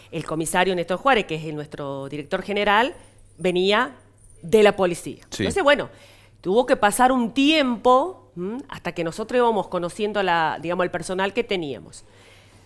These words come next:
Speaker 1: Se produjeron los ascensos tan esperados por el servicio penitenciario, hacía más de cuatro años, gente que no ascen-, que no ascendió en su vida después de quince años. Cuando se produjeron ese ascenso, que ha sido, la verdad,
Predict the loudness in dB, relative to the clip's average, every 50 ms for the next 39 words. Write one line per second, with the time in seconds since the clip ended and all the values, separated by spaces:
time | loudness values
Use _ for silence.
0 | -20 -20 -6 -2 -2 0 2 2 2 0 0 -2 -4 -2 0 0 0 0 -2 -4
1 | -2 2 4 4 4 4 2 -4 -6 -2 2 4 4 4 4 2 0 0 4 6
2 | 6 6 6 4 0 -4 -6 -6 -6 -6 -6 -6 -4 -6 -4 -4 -4 -4 -4 -4
3 | -6 -6 -4 0 0 2 2 2 0 -4 -8 -10 -12 -18 -20 _ -20 -20 -14 -8
4 | -6 -4 -4 -2 -2 -4 -6 -6 -8 -8 -10 -10 -8 -6 -2 0 0 0 0 -2
5 | -4 -6 -6 -6 -6 -6 -6 -6 -6 -4 -6 -6 -6 -8 -8 -10 -10 -12 -14 -12
6 | -10 -8 -6 -6 -6 -6 -8 -6 -6 -6 -6 -8 -8 -8 -6 -6 -4 -4 -4 -4
7 | -4 -4 -4 -4 -4 -4 -6 -6 -6 -4 -4 -6 -4 0 2 4 4 4 4 0
8 | -4 -8 -10 -12 -20 -20 -20 -16 -6 -4 -2 -2 -2 -2 -2 -2 -2 -2 -4 -4
9 | -4 -4 -4 -4 -4 -2 -2 -4 -2 -4 -6 -6 -6 -8 -8 -8 -6 -4 -2 -2
10 | 0 0 0 0 2 0 0